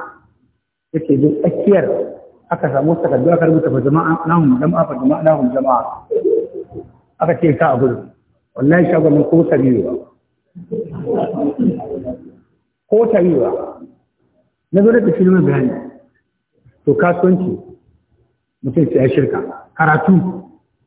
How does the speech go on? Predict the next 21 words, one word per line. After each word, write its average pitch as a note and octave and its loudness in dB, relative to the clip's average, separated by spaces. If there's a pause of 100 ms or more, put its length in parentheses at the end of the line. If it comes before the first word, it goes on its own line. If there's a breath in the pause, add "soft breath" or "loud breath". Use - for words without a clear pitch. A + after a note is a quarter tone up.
(180)
sai E3 2
ya E3 4
shirka. - -2 (380)
Karatun F#3 2
boko A#3 4
wannan. - 0 (1120)
Wanda F#3 4
suke E3+ 2
zuwa D#3+ 4
cikin B2 0
shirka D3+ 0
wasu C#3 -2
su C3 -8
jaraba. B2 0 (2250)
To D3+ 2
ga D3+ 2
'yan E3+ 4
bal. D3+ 2 (1120)
Bal F#3+ 2
ma E3+ 0
sai E3+ 0